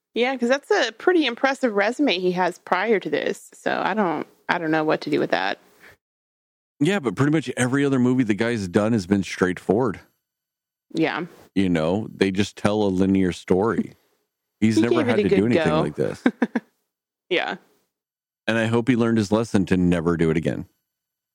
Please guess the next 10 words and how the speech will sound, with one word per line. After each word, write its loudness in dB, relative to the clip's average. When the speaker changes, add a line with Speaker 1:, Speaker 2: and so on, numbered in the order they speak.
Speaker 1:
Pretty -2
much. -4
Yeah, 0
it's, -2
um, 2
yeah, -8
it's -2
not, -2
it's -2
not, 0